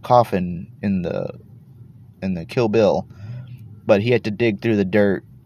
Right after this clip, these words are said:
but, like, ten times that. So that, you know, he got out of that, and he was tired, and he's passing out, and he's just like, "Ugh." And then the Jawa's fucking, you know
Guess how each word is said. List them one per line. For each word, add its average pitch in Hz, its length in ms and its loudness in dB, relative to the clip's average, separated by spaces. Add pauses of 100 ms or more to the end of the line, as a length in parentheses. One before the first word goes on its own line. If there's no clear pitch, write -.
(440)
but, 95 220 -2
like, 82 260 -4 (180)
ten 113 200 -4
times 90 340 -4
that. 71 220 -10 (1300)
So 98 260 -6
that, 90 160 -8
you 107 80 -4
know, 104 80 -2
he 127 80 -2
got 143 180 8
out 147 140 10
of 123 100 8
that, 95 280 6 (500)
and 107 120 0
he 107 80 0
was 101 120 -2
tired, 110 600 6 (360)
and 92 100 -6
he's 87 140 -8
passing 101 440 -2
out, 98 360 2
and 92 100 -2
he's 92 140 -6
just 92 160 -10
like, 82 120 0
"Ugh." 110 840 -2
And 101 120 -4
then 104 120 -2
the 104 100 -2
Jawa's 127 480 8
fucking, 113 400 2
you 117 80 -4
know 98 320 0